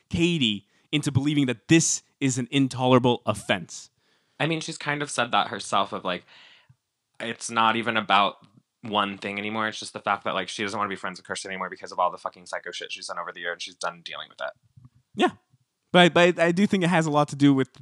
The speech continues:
Speaker 1: the inciting incident of it all.
Speaker 2: Oh, for sure, for sure, for sure.
Speaker 1: Which was Kristen sleeping with Jax.
Speaker 2: You also, <laughs> that whole time, all I could think about was that meme of the guy from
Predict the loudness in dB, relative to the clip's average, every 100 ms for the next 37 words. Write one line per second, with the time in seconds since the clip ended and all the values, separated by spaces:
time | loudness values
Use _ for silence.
0 | -20 -4 -2 0 0 6 6 6 2 -2
1 | -2 0 0 -2 -2 -2 -2 -6 _ _
2 | _ _ _ 0 0 -2 -4 -6 -10 -10
3 | -8 -10 -12 0 4 4 2 -2 -2 -2
4 | -2 -2 -2 -2 -4 -12 -20 _ _ _
5 | _ _ _ _ 0 4 4 2 0 0
6 | -2 -6 -10 -18 -20 _ -16 -12 -10 -12
7 | -18 _ 2 2 0 0 0 2 2 2
8 | -4 -6 0 2 2 0 -4 -2 -2 -4
9 | -6 -6 -8 -10 -6 -6 -6 -12 -14